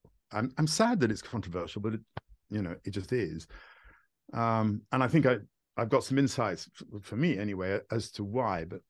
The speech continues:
w-, w-, perhaps go to that. Um, th-,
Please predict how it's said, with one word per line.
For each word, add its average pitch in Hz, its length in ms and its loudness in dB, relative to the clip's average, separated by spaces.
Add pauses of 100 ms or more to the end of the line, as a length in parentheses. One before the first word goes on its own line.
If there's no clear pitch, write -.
(480)
w-, 117 340 -8
w-, 110 300 -8
perhaps - 260 -8
go 113 180 0
to 98 140 -10
that. 85 160 -8 (680)
Um, 131 460 0 (2250)
th-, - 140 0